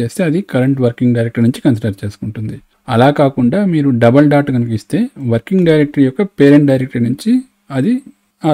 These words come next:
లొకేషన్ని start చేసుకుంటుంది. ఓకేనా? So, ఈ విధంగా మీరు relative పాత్లో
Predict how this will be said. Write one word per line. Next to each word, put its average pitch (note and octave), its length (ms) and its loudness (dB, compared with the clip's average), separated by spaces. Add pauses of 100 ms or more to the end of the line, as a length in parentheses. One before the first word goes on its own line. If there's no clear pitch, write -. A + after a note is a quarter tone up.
లొకేషన్ని C3+ 540 -2
start A#2+ 280 -2
చేసుకుంటుంది. - 560 -8 (160)
ఓకేనా? C#3+ 260 -2 (180)
So, - 80 -4 (100)
ఈ - 100 0
విధంగా C#3 320 4
మీరు C#3 160 2 (480)
relative B2+ 400 2
పాత్లో B2+ 260 -4